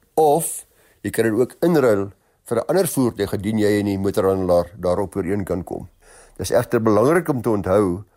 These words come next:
dat alhoewel die verbruiker tegnies die keuse het om volle terugbetaling van die koopsom te versoek, moet die gebreke aan die voertuig nie onbenullig wees nie. Ek praat nie hier so sommer net van klein gebrekies nie, dit moet 'n gebrek wees wat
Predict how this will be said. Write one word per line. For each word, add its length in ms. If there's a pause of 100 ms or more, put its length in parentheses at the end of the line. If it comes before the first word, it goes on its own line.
(280)
dat 160
alhoewel 360
die 100
verbruiker 580
tegnies 400
die 140
keuse 380
het 320 (420)
om 160
volle 380
terugbetaling 720
van 80
die 100
koopsom 400
te 100
versoek, 540 (500)
moet 100
die 100
gebreke 540
aan 80
die 100
voertuig 400
nie 120
onbenullig 520
wees 280
nie. 120
Ek 260
praat 260
nie 80
hier 100
so 120
sommer 260
net 180
van 200
klein 360
gebrekies 580
nie, 100
dit 120
moet 180
'n 180
gebrek 420
wees 300 (360)
wat 140